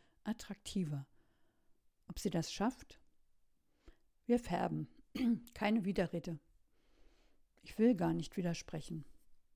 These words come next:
Früher war ich dunkel. Ich habe laut gedacht. Aber das ist schon eine Weile her und jetzt bist du grau,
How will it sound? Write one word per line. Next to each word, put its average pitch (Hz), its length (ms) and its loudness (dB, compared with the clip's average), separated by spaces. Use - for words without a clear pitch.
Früher 233 480 4
war 196 140 2
ich - 120 -4
dunkel. 175 480 2
Ich - 160 -6
habe 170 160 0
laut 170 280 -2
gedacht. - 520 -8
Aber 226 100 2
das 247 220 4
ist - 260 -4
schon 262 160 2
eine 208 240 0
Weile 208 220 4
her 240 360 4
und 208 120 -4
jetzt 208 240 2
bist - 220 -2
du 190 40 -4
grau, 170 400 2